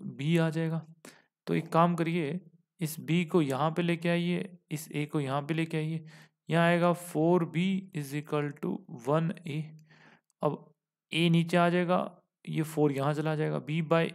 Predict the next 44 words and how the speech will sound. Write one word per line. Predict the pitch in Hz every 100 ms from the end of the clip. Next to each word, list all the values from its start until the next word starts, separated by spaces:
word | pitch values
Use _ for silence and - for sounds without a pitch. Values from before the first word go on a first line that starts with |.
| -
ए | 156
आ | 160 147
गया | 143 156
आपके | 151 156
सामने | 139 135 135 160
वन | 135 135 127
by | 123 151 202 202 - - _ _ _
फ़ोर। | - 131 117 - 147
ये | 196
आ | 180
गई | 165 180
आपके | 170 165
सामने | 160 160 170
एफिशिएंसी। | 135 120 123 117 131 - _ - - - - -
एफिशिएंसी | 151 185 175 196
आ | 180
गई | 180
आपके | 190 170 170
सामने, | 175 156
तो | 147
रख | 165
दीजिए, | 180 185 180 180 - _ _ _ -
ए | 170 175
फ़ोर | 165 151 170
है, | 175 175 180 - - _ _ _ _ _ -
बी | 156 160
वन | 151 165
है, | 160 175 170 - - _ -
तो |
यहाँ | 143 165 175
पर | 170
आपके | 170 170
साम-, | 165 160 160
के | - 170
सामने | 165 160
है | 165 185
पाँच | - 151 160 160
गुना | 147 151 156
पाँच | 156 147 135
यानी | 147 156
पच्चीस | 156 147 _ - 151 - - -
unit | 135 131 135
of | - -
work। | - - -